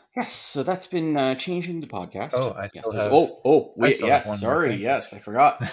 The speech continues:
Speaker 2: <laughs>
Speaker 1: Our special surprise.
Speaker 2: So, listeners, I located five packs of Changeling cantrip cards,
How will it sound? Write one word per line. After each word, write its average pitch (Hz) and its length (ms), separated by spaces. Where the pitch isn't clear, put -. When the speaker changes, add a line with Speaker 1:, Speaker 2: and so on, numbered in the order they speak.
Speaker 2:
<laughs> - 120
Speaker 1:
Our 104 120
special 165 420
surprise. 110 760
Speaker 2:
So, 139 360
listeners, 92 680
I 117 460
located 110 680
five 113 400
packs 117 380
of 95 80
Changeling 131 480
cantrip - 500
cards, - 680